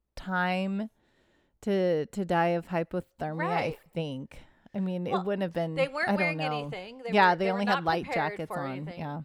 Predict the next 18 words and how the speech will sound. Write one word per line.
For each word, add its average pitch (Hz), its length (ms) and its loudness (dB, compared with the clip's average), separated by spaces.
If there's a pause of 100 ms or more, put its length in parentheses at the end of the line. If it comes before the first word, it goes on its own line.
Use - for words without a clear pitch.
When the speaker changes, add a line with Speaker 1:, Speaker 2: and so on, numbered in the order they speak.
(760)
Speaker 2:
So 262 180 -4
again, 269 360 -2
why 247 340 -4 (120)
go 247 160 -4
out 247 160 -4
into 269 220 -16
the 262 100 -16
snow 277 440 -8 (160)
that 208 260 -6
far 247 240 0
away 233 360 -4
when 190 180 -10
they 190 140 -12
know 196 240 -10
they 190 120 -12
can't 170 380 -16
survive? 175 600 -12
Like, 147 220 -14